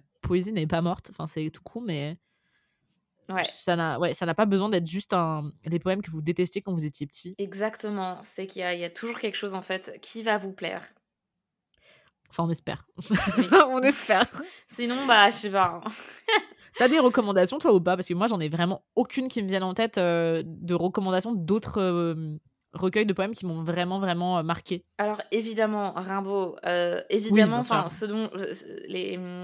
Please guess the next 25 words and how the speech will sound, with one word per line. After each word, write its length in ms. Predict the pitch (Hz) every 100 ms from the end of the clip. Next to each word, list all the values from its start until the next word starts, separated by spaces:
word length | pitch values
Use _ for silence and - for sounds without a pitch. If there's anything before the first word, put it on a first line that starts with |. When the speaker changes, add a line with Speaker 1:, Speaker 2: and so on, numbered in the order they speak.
| -
Speaker 2:
les 120 | 185
poètes 240 | 185 208 196
dont 80 |
j'ai 100 | 190
parlé 260 | 190 180 190
pendant 200 | 185 180
cet 100 | -
épisode, 540 | 180 180 190 190 175 165
donc, 260 | 180 175
euh, 200 | 170 165
Claudia 340 | 165 190 185 175
Rankine, 400 | 175 202 202 196 _ _ - - 180
Speaker 1:
Mhm. 300 | 175 160 180 _ 180
Speaker 2:
euh, 320 | 175 - - - _
j'adore. 520 | - 180 175 175 165 - _ _ _
Sylvia 400 | - 202 185 180
Plath 440 | 175 180 180 - -
aussi, 340 | 175 - 170 -
j'aime 240 | 170 185
beaucoup. 400 | 180 175 190 214 220 - - _ _ _ 180
Euh, 540 | 180 175 175 175 - - -
il 140 | 180
y 80 | 208
a 160 | 220 -
un, 520 | 180 180 175 175 170